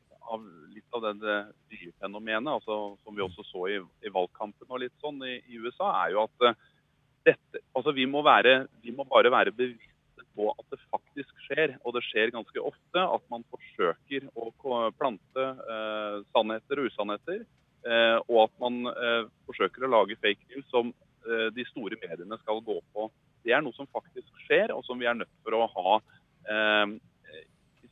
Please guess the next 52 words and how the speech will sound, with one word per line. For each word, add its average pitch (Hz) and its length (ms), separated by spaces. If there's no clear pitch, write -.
større 120 340
grad 98 300
av 113 80
bevissthet 110 580
rundt. 110 220
Eh, 110 380
og - 60
det 220 180
føler 95 240
jeg 90 140
på 139 80
mange 120 180
måter 120 600
at - 80
vi 131 100
har, 226 260
men 160 200
at, 156 160
men 151 160
jeg 143 180
er 143 140
helt 143 320
sikker - 280
på 170 140
at, 151 240
eh, 143 140
at - 140
dette 131 260
kommer 107 320
vi 113 80
til - 220
å 123 100
stå - 220
overfor, 120 420
eh, 127 380
flere 107 180
ganger, 139 240
og 190 80
jeg 147 140
er 135 100
redd 98 160
vi 117 140
kommer 120 180
til 104 120
å 107 40
bli 113 140
lurt 98 180
flere 110 240
ganger, 160 300
fordi 123 280
at, 127 240
eh, 120 380